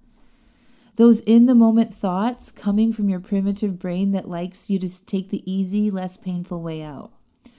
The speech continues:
What are you going to think when you find yourself saying, "I don't feel like it"?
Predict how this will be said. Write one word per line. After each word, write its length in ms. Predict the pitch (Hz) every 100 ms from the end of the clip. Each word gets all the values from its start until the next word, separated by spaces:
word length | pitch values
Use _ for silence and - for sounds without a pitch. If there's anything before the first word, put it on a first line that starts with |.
| _ _
What 160 | 190 208
are 20 |
you 140 | 247
going 160 | 240 240
to 100 | 233
think 480 | 202 247 277 233 196
when 140 | 190
you 100 | 196
find 280 | 185 202 196
yourself 440 | 202 202 196 190 -
saying, 460 | - 214 202 202 -
"I 100 | 220
don't 220 | 269 240
feel 240 | - 254 330
like 260 | 170 135
it"? 180 | - -